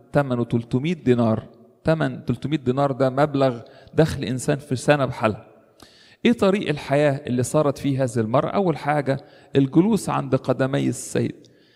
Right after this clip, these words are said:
سمعته وتأملت في كلامه وفي محبته، قعدت عنده عند رجليه وقعدت تسمع منه يوم ورا يوم وشهر ورا شهر، اتربى جواها هذا الإحساس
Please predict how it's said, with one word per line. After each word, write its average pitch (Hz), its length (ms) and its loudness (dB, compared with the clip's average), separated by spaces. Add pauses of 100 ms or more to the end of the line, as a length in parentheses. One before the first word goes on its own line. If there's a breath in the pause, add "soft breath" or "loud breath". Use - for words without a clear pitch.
(180 soft breath)
سمعته 185 600 0 (480)
وتأملت 180 600 0
في 175 140 0
كلامه 170 520 0
وفي 139 180 -4
محبته، 156 600 -2 (800)
قعدت 180 400 -2
عنده 165 420 -2
عند 160 240 -4
رجليه 156 500 -2 (240)
وقعدت 175 340 -4
تسمع 165 320 -4
منه 135 440 -2 (300 soft breath)
يوم 170 360 6
ورا 131 180 2
يوم 127 460 4
وشهر 127 580 0
ورا 120 200 0
شهر، 120 380 0 (380 loud breath)
اتربى 143 420 4
جواها 127 580 2
هذا 120 160 0
الإحساس - 720 -2